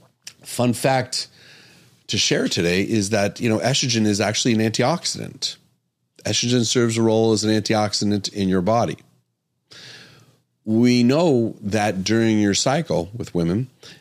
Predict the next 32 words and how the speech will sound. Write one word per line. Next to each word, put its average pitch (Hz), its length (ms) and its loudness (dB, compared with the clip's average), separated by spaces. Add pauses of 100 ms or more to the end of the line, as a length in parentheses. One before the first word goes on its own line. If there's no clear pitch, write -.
(280)
that 101 380 -2 (100)
when 104 200 0
estrogen 110 360 0
is 101 140 0
at 98 80 0
its 87 100 -4
highest 113 400 -2
levels, 107 400 2 (220)
which - 160 -4
will 92 60 0
be 87 100 0
during 95 240 2
the 87 80 -2
follicular 101 500 0
phase, 85 340 -2 (520)
the 107 160 2
antioxidant 117 680 0
status 87 380 -2
of 87 80 -4
your 90 100 0
body 107 260 0
is 85 160 -4
much 95 380 -2
better, 117 260 0
stronger. 107 440 0
You 78 100 0
have 80 140 -2
better 95 160 2
antioxidant 92 600 -2
activity. 85 440 -2
Antioxidant 87 760 -2
enzymes 95 420 -2